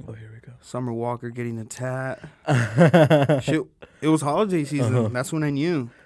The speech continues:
Speaker 1: Like,
Speaker 2: And I was gonna
Speaker 1: everybody's getting
Speaker 2: tweet that.
Speaker 1: cuffed.
Speaker 2: But I was like, "No, is that, is
Speaker 1: I
Speaker 2: that,
Speaker 1: mean,
Speaker 2: uh"
Speaker 1: I, I wouldn't trip about it, but maybe the lady I'm dating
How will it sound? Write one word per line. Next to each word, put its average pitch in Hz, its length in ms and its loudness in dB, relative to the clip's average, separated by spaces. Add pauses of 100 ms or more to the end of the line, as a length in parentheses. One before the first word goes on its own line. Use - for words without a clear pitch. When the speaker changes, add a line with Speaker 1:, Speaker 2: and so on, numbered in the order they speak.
(260)
Speaker 1:
Like, - 140 -10
Speaker 2:
And 120 40 -2
I 131 40 2
was 104 100 2
gonna 104 140 2
Speaker 1:
everybody's 101 40 -4
getting 98 120 -2 (100)
Speaker 2:
tweet - 60 -18
that. - 60 2
Speaker 1:
cuffed. - 300 -2 (760)
Speaker 2:
But 123 100 -8
I 123 40 -4
was 127 160 -6
like, 123 140 -10
"No, 185 460 -8
is 160 100 -8
that, 180 340 -4 (720)
is 151 100 -8
Speaker 1:
I 151 40 -4
Speaker 2:
that, 165 140 2
Speaker 1:
mean, - 100 6
Speaker 2:
uh" 151 360 4 (180)
Speaker 1:
I, 104 500 -2
I 127 40 6
wouldn't 131 400 4
trip 107 200 -2
about 98 360 -2
it, 113 180 -4 (320)
but 101 320 -2 (140)
maybe 101 280 -8
the 92 280 -6 (720)
lady 107 280 0
I'm 101 120 -2
dating 104 340 -4